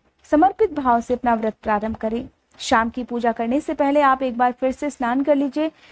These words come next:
साफ स्वच्छ वस्त्र धारण कर लीजिए, फिर देवी माँ की पूजा करें और फिर आप देवी माँ को भोग लगाएं और फिर अपना फलाहार भी आप शाम की पूजा के बाद ग्रहण कर सकते हैं।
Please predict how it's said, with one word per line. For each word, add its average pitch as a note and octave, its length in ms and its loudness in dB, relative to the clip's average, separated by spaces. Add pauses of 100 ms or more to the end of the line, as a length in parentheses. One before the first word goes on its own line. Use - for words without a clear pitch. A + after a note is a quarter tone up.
(140)
साफ D#4+ 340 2
स्वच्छ F4+ 300 -6
वस्त्र C4+ 440 0
धारण D4+ 260 2
कर D4+ 160 2
लीजिए, D4+ 400 0 (380)
फिर F4 160 4
देवी B3+ 300 2
माँ A#3+ 160 2
की B3 160 -4
पूजा B3+ 340 2
करें D#4 320 2
और C4+ 280 4
फिर F4+ 300 -2 (280)
आप C4+ 280 2
देवी A#3+ 220 -4
माँ A3+ 160 -4
को A#3+ 160 -8
भोग C#4 300 0
लगाएं D#4+ 340 2 (400)
और F4 180 4
फिर G#4 260 -4
अपना C4 320 -2
फलाहार A3+ 460 -2
भी A#3 160 -6
आप D4+ 280 0
शाम D#4+ 280 0
की E4+ 160 -4
पूजा A3 300 -2
के A3 160 -6
बाद B3+ 320 0
ग्रहण A3+ 280 0
कर - 180 -8
सकते - 340 -10
हैं। A3+ 200 -6